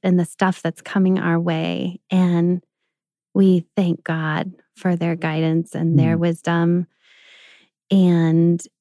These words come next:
Speaker 1: I think for us, because our kids were young enough, we got to dodge some of this stuff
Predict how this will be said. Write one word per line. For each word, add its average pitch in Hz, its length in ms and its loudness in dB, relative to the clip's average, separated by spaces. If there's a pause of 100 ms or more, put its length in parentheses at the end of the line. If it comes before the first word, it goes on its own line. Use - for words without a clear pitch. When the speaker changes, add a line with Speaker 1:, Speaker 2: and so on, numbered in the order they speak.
Speaker 1:
I - 60 -12
think 220 320 2
for - 280 -6
us, 196 440 0
because 185 320 -4
our 180 80 -2
kids 180 240 -6
were 180 100 -2
young 190 380 4
enough, 170 360 2
we 180 120 0
got 180 180 -4 (460)
to 190 100 -2
dodge 175 720 -2 (140)
some 240 260 2
of 247 100 2
this 247 200 0
stuff - 640 -4